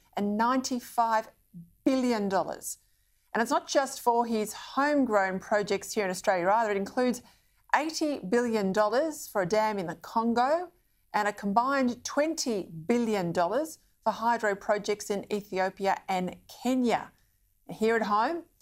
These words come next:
there's no word yet on whether Fortescue will hand back the three hundred million dollars worth of fuel tax credits it received last year after consuming some seven hundred million litres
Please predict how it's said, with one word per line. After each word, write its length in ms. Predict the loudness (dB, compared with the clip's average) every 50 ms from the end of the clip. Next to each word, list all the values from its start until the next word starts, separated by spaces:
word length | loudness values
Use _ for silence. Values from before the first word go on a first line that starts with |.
| _ _ _ _ _ _ _
there's 140 | -2 2 2
no 200 | 4 4 4 4
word 240 | 4 2 2 2
yet 480 | 2 2 2 2 2 2 0 -2 -4 -2
on 160 | 0 0 0 0
whether 160 | 0 -2 -2
Fortescue 580 | -4 0 0 0 0 0 -6 -8 -4 -2 0 0
will 140 | 0 -2 -2
hand 340 | -2 0 0 0 2 2
back 260 | 2 2 2 0 -4 -4
the 220 | -4 -4 -4 -6 _ _
three 300 | -10 -2 0 0 0 0
hundred 600 | -2 -6 -4 -2 0 0 2 2 0 0 -2 -4 -12 _ _ _ _ -6
million 540 | -2 0 2 2 2 2 2 2 2 2 2
dollars 320 | 2 2 2 0 -2 -2
worth 360 | -2 -2 0 0 0 0 -2
of 160 | -4 -6 -6 -12 _ _
fuel 800 | -20 -20 -20 -10 -4 -2 0 2 2 0 0 -2 -4 -10 -12 _
tax 480 | -10 -4 -2 -2 -2 -2 -6 -12 -16 -16 _ _
credits 540 | -2 -2 0 0 0 -4 -6 -10 -14 -16 -16 _ _ _ _ -4
it 180 | -4 -2 -2
received 380 | -6 -8 -4 -2 -2 -2 0 0
last 500 | 0 0 0 0 -2 -4 -6 -6 -6 -4
year 280 | -4 -4 -4 -8 -10 -12 _ _ _ _ _ _ _ _ _
after 220 | -2 0 0 -2 -2
consuming 540 | -2 -2 -2 0 0 2 2 4 2 0 0
some 340 | 0 0 2 2 2 0
seven 420 | -4 -6 -2 0 0 2 2 0 0
hundred 500 | 0 -2 -2 0 0 2 2 2 0 2
million 580 | 2 2 2 2 2 2 0 0 0 0 0
litres 720 | 2 0 0 -2 -4 -4 -4 -2 -2 -2 -2 -2 -6 -12